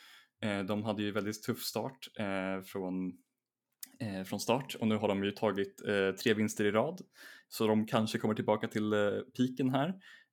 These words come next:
Eh, det går fortfarande otroligt illa för ett par lag i Liberty och Kaboom Esports. Eh, Kaboom som fortfarande är liksom legendariskt namn inom League, men, eh, de är inte riktigt, de har inte s-, de har inte såna glansdagar på ett bra tag nu.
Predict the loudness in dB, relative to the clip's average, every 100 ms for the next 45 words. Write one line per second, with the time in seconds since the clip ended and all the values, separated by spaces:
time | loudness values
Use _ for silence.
0 | -2 -2 0 0 0 0 2 2 0 0
1 | 2 2 2 0 0 0 2 2 2 0
2 | -2 -6 -2 0 2 2 0 0 -2 -2
3 | 0 -4 -2 -2 -2 -2 -2 0 0 -2
4 | -2 -2 -2 -4 -6 -4 -4 -2 -2 -2
5 | -4 -6 -4 -2 0 0 0 0 -2 -8
6 | _ _ -10 -4 4 6 6 6 4 4
7 | 4 4 6 4 4 2 0 -2 -8 -20
8 | -20 _ 0 6 6 6 2 4 6 4
9 | 2 2 2 4 4 2 0 -2 0 4
10 | 4 2 -4 -4 2 4 2 0 -2 2
11 | 4 4 4 4 4 2 2 4 4 6
12 | 6 6 2